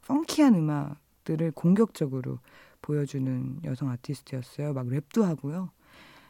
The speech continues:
근데 이제 조금 나이가 들면서 편안해졌는지 어쿠스틱 기타를 잡고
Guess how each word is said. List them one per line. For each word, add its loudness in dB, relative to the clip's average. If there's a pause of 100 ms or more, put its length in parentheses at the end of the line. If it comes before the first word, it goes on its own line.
(120)
근데 -2
이제 -2
조금 -2
나이가 -2
들면서 -4 (460)
편안해졌는지 0
어쿠스틱 -8
기타를 -4
잡고 -8